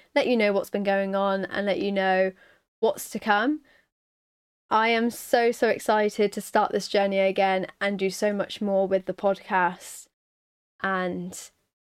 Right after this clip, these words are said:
keep this running. And yet again, I thank you so much for your patience, and I welcome anyone who is new to this. Yet again, if you do want to listen or re-listen to any previous episodes, then it is all still on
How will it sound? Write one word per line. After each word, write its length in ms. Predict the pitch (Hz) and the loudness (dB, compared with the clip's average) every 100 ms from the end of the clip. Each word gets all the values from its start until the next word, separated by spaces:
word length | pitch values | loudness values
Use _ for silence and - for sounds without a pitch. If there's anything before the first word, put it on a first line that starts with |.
| _ | _
keep 180 | - 262 | -4 2
this 220 | 226 196 | 2 2
running. 520 | 220 220 208 202 202 _ _ _ _ | 0 4 2 2 -2 _ _ _ _
And 160 | 190 214 | 0 4
yet 140 | 214 | 4
again, 300 | 220 214 202 | 4 4 2
I 80 | 208 | 0
thank 260 | 208 220 208 | 0 0 0
you 60 | |
so 220 | 214 220 208 | 0 2 2
much 180 | 208 | 0
for 80 | - | 2
your 80 | 240 | 0
patience, 480 | - 220 202 202 - | 2 0 0 -4 -4
and 100 | - | 0
I 60 | 202 | 2
welcome 340 | 208 208 220 208 | 4 2 0 -2
anyone 500 | 202 196 196 190 202 - _ _ _ | -2 -2 2 2 2 -6 _ _ _
who 220 | 226 233 | 2 4
is 160 | 240 269 | 4 4
new 180 | 302 320 | 4 2
to 140 | - | 2
this. 420 | 202 185 170 - _ _ _ _ | 0 0 -4 -20 _ _ _ _
Yet 180 | 214 214 | -2 -2
again, 380 | 233 226 226 226 _ _ _ | 2 4 2 0 _ _ _
if 200 | 226 - | 0 0
you 360 | 220 220 214 - - | -2 2 2 0 -2
do 200 | 269 262 | 2 4
want 200 | 254 - | 2 2
to 200 | 262 240 | 2 4
listen 460 | 247 226 254 247 - | 0 2 2 2 0
or 320 | 214 196 190 - | 2 2 0 0
re-listen 840 | 226 311 277 262 262 226 208 - | 2 4 4 2 2 2 -2 -6
to 360 | - 226 202 196 | -6 -2 0 0
any 180 | 202 202 | 0 -2
previous 480 | - 202 196 190 - | 0 0 0 -6 -4
episodes, 640 | 196 - - 190 190 185 - - _ | -6 -6 -2 0 0 -4 -16 -20 _
then 120 | 196 | 0
it 160 | 196 - | 2 2
is 240 | 226 233 - | 2 2 2
all 140 | 208 214 | 0 0
still 260 | - 202 | 0 0
on 240 | 190 190 | 0 -2